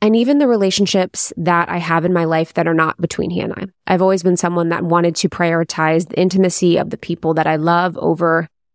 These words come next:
my parasocial relationships with people online or over the larger world.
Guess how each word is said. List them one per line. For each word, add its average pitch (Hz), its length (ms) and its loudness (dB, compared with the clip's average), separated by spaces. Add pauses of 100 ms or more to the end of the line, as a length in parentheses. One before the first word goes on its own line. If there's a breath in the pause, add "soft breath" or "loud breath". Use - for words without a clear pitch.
(340)
my 165 100 -2
parasocial 170 880 0
relationships 170 720 0
with 180 120 -2
people 170 280 -2
online 170 560 2
or 170 120 -2
over 165 440 2 (260)
the 165 280 0
larger 165 440 0
world. 180 540 0